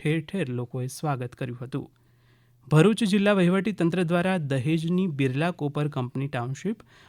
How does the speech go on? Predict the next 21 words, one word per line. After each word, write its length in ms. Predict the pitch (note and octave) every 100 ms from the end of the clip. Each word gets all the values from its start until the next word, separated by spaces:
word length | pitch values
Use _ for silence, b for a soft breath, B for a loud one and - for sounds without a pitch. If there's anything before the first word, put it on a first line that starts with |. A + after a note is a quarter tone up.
| b
અને 200 | C#3+ D3
અંકલેશ્વર 540 | C#3 D3+ F#3+ - G#3+
જી 180 | D3 C3+
આઈ 100 | A#2+
ડી 100 | C3
સીમાં 380 | - G#3 C#3 A#2+ _ _
પોલીસની 440 | C#3 C3 B2 C3+ A#2+
ટીમો, 320 | B2 B2+ E3 G#3+ B B
એમ્બ્યુલન્સ 580 | C#3+ C3+ B2+ C3 F#3 G3+ - b b
અને 220 | C#3 D3+
ઇમરજન્સી 480 | C#3+ D#3+ E3+ G3 A3
બચાવ 340 | F3 D3 D#3+
ટીમો 260 | D3+ D3 D3
દ્વારા 300 | C#3 D3 D3+
બચાવ 400 | C#3+ C3 - F#3
કામગીરી 460 | D#3+ B2 B2+ B2 B2+
અંગે 260 | D#3 D3 B2
મોક 300 | B2+ C#3+ E3
ડ્રિલ 240 | C#3 C3 D3
યોજવામાં 420 | D3 A#2+ A#2 A#2
આવી. 240 | A2+ A2